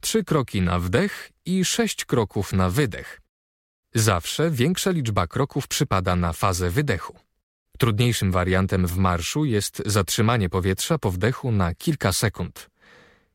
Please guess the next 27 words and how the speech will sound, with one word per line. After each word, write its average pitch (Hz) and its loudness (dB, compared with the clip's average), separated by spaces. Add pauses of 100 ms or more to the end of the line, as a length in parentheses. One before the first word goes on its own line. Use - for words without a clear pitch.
(280)
I 113 2
znów 147 2
wydłużona 107 2
faza 95 0
wydechowa. 92 -2 (1160)
Ostatnim 110 0
etapem 92 0
tego 90 -2
ćwiczenia 151 0
jest 123 -2
przeznaczenie 110 0
na 104 2
przykład - -4
czterech 101 0
kroków 95 -2
na 95 2
wdech, 90 -2 (320)
zatrzymanie 113 2
powietrza 104 0
w - -8
trakcie 98 0
trzech - -2
kroków 98 -2 (500)
i 101 2
wypuszczenie 147 2
go 120 0
podczas - -2